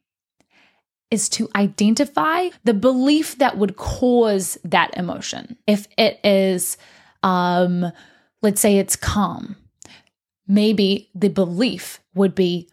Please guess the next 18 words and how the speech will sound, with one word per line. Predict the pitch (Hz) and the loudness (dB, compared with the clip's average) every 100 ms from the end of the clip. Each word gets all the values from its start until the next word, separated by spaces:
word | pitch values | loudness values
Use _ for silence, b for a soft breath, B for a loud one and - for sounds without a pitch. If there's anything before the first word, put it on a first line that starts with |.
| _ - | _ -14
"I | |
can | - 294 | -2 -2
handle | 277 339 320 196 | 0 0 0 0
this." | - - - - - _ _ _ | -4 -10 -8 -8 -10 _ _ _
And | 226 226 | 0 2
you | |
don't | 294 427 | 4 2
have | 427 | 0
to | 427 | 0
believe | 415 440 403 | 2 2 0
it | 277 | -2
yet. | 151 - - - | -4 -12 -14 -14
You | 190 | -8
just | 180 247 262 | -2 0 0
have | 285 | 0
to | 277 | 0
identify | 262 214 190 - - | 0 0 -2 -4 -8
it. | - | -10